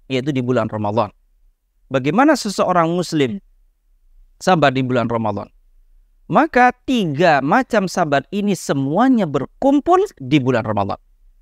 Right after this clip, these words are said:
Semuanya berkumpul di Ramadan. Kita perhatikan, sabar dalam ketaatan.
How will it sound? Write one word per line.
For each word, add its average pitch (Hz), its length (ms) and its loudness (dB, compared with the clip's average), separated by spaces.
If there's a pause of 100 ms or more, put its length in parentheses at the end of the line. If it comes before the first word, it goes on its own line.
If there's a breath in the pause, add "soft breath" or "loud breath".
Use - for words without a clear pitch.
(800)
Semuanya 190 400 2
berkumpul 170 480 0
di 131 80 0
Ramadan. 117 560 -2 (480)
Kita 226 240 0
perhatikan, 202 540 0 (420)
sabar 214 480 0
dalam 208 160 0
ketaatan. 175 640 0